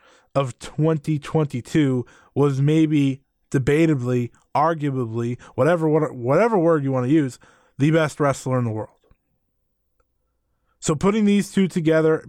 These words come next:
big title match, Wonder of Stardom title match, it's nothing but magic. You have maybe the best one-two punch you've had all in the past three hundred sixty-five days for Stardom. Yeah, I said that.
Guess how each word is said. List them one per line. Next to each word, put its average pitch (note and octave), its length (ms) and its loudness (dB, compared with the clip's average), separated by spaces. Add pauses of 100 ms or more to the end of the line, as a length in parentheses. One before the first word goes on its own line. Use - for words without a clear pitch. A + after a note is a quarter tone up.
big E3 240 0
title D#3 300 -2
match, D3 340 -2
Wonder D#3 380 0
of C#3+ 80 -2
Stardom C#3+ 380 -2
title C#3 300 -4
match, C3+ 280 -2 (1040)
it's D3 220 -2
nothing F3 360 0
but E3+ 120 0
magic. D#3 680 -4
You E3 180 2
have E3 400 -2
maybe D#3+ 760 0
the E3 140 0
best E3 440 -2
one-two D#3+ 640 0
punch D#3 440 -4 (300)
you've C#3 200 0
had D3 380 0 (380)
all F3+ 680 2 (220)
in D3 140 -2
the C#3 80 -2
past - 420 -6
three E3+ 260 2
hundred E3 280 -2
sixty-five D#3 720 -2
days C3 300 -2
for - 120 -12
Stardom. - 420 -12 (340)
Yeah, C#3 300 0
I B2+ 100 -6
said B2 300 -6
that. - 160 -16